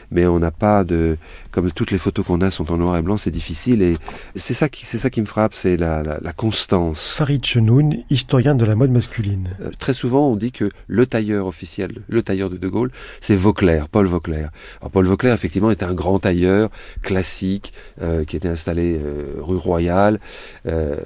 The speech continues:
Speaker 1: c'est vraiment le tailleur à la française qui habille, euh, toutes les, euh,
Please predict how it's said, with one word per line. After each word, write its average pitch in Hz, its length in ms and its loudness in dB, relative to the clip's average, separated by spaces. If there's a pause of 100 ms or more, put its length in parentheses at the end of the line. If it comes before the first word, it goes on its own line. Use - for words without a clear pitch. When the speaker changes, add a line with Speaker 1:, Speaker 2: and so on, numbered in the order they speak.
(320)
Speaker 1:
c'est - 200 -4
vraiment 95 320 2
le 92 240 4
tailleur 92 380 2
à 90 40 2
la 87 120 0
française 90 580 -2
qui - 180 -4
habille, 87 540 -2
euh, 78 100 0
toutes - 300 -10
les, 85 420 0
euh, 73 100 -6